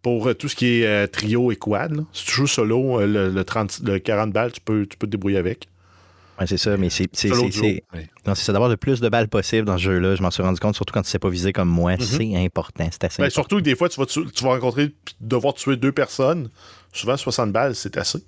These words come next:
Speaker 1: C'est rare que t'en as en excès, euh, quand tu tues deux personnes avec soixante balles.
Speaker 2: Non, c'est clair, solidement. Euh, outre Warzone, t'as joué à d'autres choses ?
Speaker 1: Euh, oui, ben, il y a Sniper Elite, euh, cinq qui est sorti il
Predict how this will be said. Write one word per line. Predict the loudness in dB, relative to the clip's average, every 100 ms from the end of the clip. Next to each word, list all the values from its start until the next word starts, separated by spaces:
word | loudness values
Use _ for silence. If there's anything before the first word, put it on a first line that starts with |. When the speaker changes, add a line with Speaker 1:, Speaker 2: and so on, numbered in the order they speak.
| -16 -20 -20 _ -8
Speaker 1:
C'est | 0 2
rare | 4 2
que | 0
t'en | -2 0
as | 0 0
en | 0 0 2
excès, | -2 0 0 2
euh, | 0 0
quand | -2
tu | -4
tues | -4 -2
deux | -2
personnes | -2 -2 -2
avec | -2
soixante | -4 -4
balles. | -4 -6 -10 _ _ _
Speaker 2:
Non, | 0 0
c'est | -2
clair, | -2 0 0
solidement. | -2 -2 0 0 0 -2 -6 -18 -8 0
Euh, | 2
outre | 2 2
Warzone, | 2 2 2 0 0
t'as |
joué | 0 0
à |
d'autres | 0 -2
choses ? | -4 -6 -10 -16 -20 -4
Speaker 1:
Euh, | 2 4
oui, | 4
ben, | 4
il | 4
y | 4
a |
Sniper | 2 0 2 4
Elite, | 2 0 -4 0
euh, | 2 2
cinq | 2 0 -2 -6 -6 -2 -2
qui | 0 0
est |
sorti | 0 -2 -2 0
il | 2